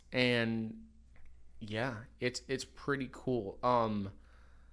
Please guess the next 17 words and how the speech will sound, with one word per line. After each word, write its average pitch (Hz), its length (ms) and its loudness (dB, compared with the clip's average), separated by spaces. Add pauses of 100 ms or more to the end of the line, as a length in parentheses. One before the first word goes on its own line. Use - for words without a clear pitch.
(1080)
it's, 156 440 4
it's 139 160 0
a 160 60 6
great 127 500 4
arc 120 480 6
because 135 480 0 (140)
you 143 280 -4
really, 156 600 2 (540)
at 151 120 8
the 175 80 6
beginning 139 440 4
of 123 140 8
it, 107 80 2
you 117 120 0
meet 123 260 2
Pong 123 260 2
Krell 113 480 4